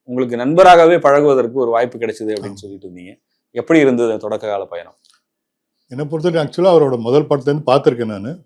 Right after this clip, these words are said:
Speaker 2: அபூர்வ ராகங்கள் பார்த்தேன். அப்புறம் of course ரெண்டு தெலுங்கு படம் பண்ணாரு, அது ரெண்டும் பார்க்கல நானு. அதுக்கப்புறம் ஆறுல இருந்து அறுபது, இது ப-, பதினாறு வயதுல அப்புறம் காயத்ரி இதெல்லாம் பார்த்திருக்கேன். அப்ப என்னடா இப்படி ஆக்ட் பண்றாரு அப்படின்னு தான் நினைப்பேன். வந்து எனக்கு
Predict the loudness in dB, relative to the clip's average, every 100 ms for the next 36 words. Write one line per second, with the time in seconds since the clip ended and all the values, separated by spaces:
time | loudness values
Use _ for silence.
0 | _ -6 -2 0 0 0 -2 -2 -4 -4
1 | -8 -10 _ _ _ _ -10 -10 -4 -4
2 | -4 _ -6 -4 0 0 0 0 0 -2
3 | -2 0 0 -2 -4 -4 -6 -6 -12 -14
4 | -16 -18 _ _ _ _ -4 -2 0 2
5 | 4 2 0 0 0 0 0 2 4 4
6 | 0 -6 _ _ -4 -4 0 0 2 2
7 | 2 0 -2 0 0 -2 -6 -8 -2 2
8 | 2 0 -2 0 0 -2 0 0 0 -6
9 | -12 _ _ -10 -6 0 0 0 -2 -4
10 | -4 _ 2 4 4 4 6 8 8 6
11 | 0 -4 -4 -4 -6 _ -20 _ -12 0
12 | 0 2 -4